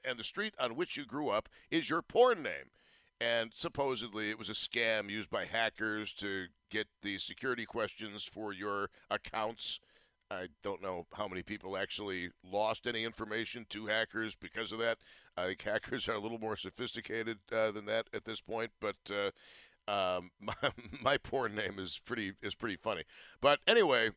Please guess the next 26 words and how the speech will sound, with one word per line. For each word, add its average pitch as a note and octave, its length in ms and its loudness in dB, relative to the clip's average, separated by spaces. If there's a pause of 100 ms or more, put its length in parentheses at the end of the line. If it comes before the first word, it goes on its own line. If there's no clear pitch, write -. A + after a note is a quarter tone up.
(160)
um, A#2 480 4 (920)
<laughs> C3 80 -4 (380)
who, - 180 2
whoever G3+ 320 8
would F3+ 120 6
have C#3+ 100 0
thought F3+ 280 8
we'd B2 200 0
name C#3 180 2
a B2 40 -2
dog C3 440 6 (180)
Dong? A2+ 460 6 (100)
I G2+ 60 -4
mean, A2+ 320 -4
whoever F3 320 0
thought? D3+ 300 2 (280)
A B2 140 2
fine D#3 380 6 (100)
Asian C#3+ 380 4
name. D#3+ 180 0 (340)
Anyway, F3+ 420 10 (200)
um, B2 400 6 (380)
<laughs> F3+ 100 -4 (1200)
anyway, - 880 -6 (1000)
<laughs> - 60 -20
sorry. - 500 -8